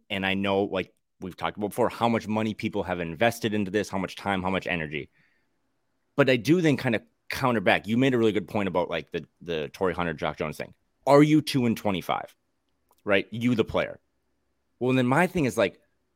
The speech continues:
aren't the Wolves nine and eight? Right? Like, Rudy Gobert is, has only played seventeen games for the Timberwolves. And again, I don't really agree with everything he said last night. But they are nine and eight.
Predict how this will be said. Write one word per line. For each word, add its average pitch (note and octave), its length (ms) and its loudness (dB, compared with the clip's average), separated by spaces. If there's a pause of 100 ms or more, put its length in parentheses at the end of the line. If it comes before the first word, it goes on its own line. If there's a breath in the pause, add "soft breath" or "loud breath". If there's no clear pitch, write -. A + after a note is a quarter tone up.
aren't D#3 240 2
the F#3 80 6
Wolves C#3 380 6
nine A#2 240 2
and G#2+ 80 0
eight? A#2+ 240 -2 (800)
Right? B2+ 320 4
Like, A2 180 4
Rudy D#3+ 220 2
Gobert D3 500 4
is, A#2 140 -4
has A2 260 -2
only C3 220 0
played B2 260 -2
seventeen G#2 400 -2
games F2 540 -6 (100)
for G2+ 140 -4
the D#2 80 -8
Timberwolves. D2 420 -10 (140)
And G#2+ 100 -2
again, G2 180 0
I G2 140 0
don't A#2+ 220 -2
really G#2+ 220 2
agree F#2 260 -2
with F#2 120 0
everything E2 300 -4
he E2+ 140 -8
said D#2 260 -6
last C2 220 -10
night. C2 160 -12 (720)
But A#2 80 0
they C3+ 100 4
are D#3+ 100 6
nine C#3+ 360 2
and A2+ 100 2
eight. - 220 -4